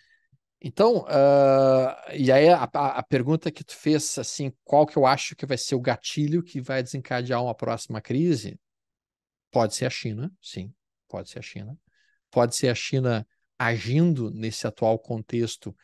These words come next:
iniciando ou desencadeando alguma coisa em Taiwan, porque isso faria um gargalo logístico no planeta inteiro. Imagina um mundo sem os produtos que a China produz hoje. Seria inflação pra tudo que é lado,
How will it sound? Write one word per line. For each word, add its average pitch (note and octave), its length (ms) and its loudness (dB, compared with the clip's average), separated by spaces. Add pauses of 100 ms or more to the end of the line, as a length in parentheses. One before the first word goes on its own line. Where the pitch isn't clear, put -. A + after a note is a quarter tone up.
(180)
iniciando A#2+ 880 -2
ou G#2+ 140 -6
desencadeando A2 640 -2
alguma G#2 200 -2
coisa G#2+ 220 -6
em - 20 -8
Taiwan, G#2 380 -6
porque A#2 300 -10
isso G2 320 -10
faria G2+ 320 0
um G#2 40 -2
gargalo G#2+ 440 -2
logístico G#2 400 -6
no G#2+ 80 -8
planeta G2+ 360 -4
inteiro. A2+ 400 -4 (760)
Imagina B2 400 2
um D3+ 40 2
mundo C#3 400 2
sem C#3+ 220 -4
os - 80 -6
produtos B2+ 560 -4
que - 140 -6
a A#2+ 40 -6
China B2+ 300 -6
produz A#2 400 -6
hoje. F#2+ 300 -8 (1300)
Seria G2+ 400 -4
inflação A#2+ 460 -4
pra A#2 100 -8
tudo A#2 200 -8
que - 100 -8
é D#3+ 40 2
lado, A#2 540 -4